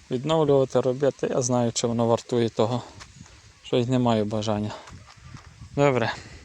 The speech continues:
жену її зараз на шнурок і. Так, все, розвернули вже калину.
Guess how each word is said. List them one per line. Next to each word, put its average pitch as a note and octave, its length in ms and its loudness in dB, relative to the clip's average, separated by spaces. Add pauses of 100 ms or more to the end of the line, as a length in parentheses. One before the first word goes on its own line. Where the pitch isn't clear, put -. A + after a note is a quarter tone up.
жену C3 360 -2
її A#2+ 360 0 (280)
зараз A#2+ 360 0
на A#2+ 120 0
шнурок B2 500 2
і. G#2+ 100 -2 (640)
Так, E3 220 4
все, D#3+ 240 4
розвернули D3+ 680 6
вже C3+ 180 4
калину. F#3+ 520 6